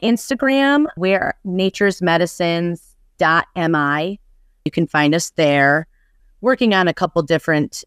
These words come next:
avenues, but right now that's our, that's our main source. We've also got, if you, you guys can find us on Weed Maps.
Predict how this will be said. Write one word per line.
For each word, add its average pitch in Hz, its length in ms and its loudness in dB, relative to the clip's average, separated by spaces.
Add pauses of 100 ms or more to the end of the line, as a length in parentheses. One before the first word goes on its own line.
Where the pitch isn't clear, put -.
avenues, 143 640 0
but 143 240 -2
right 160 180 2
now 139 140 2
that's 135 240 -2
our, 127 200 0
that's 147 200 -2
our 127 80 0
main 135 260 -2
source. 123 540 -6 (180)
We've 165 160 -2
also 170 280 0
got, 156 260 0
if - 180 -6
you, 156 240 0 (800)
you 165 80 -6
guys 151 240 0
can 156 140 -2
find 147 320 2
us 147 160 0
on 135 260 -2
Weed 147 260 -2
Maps. 180 600 -4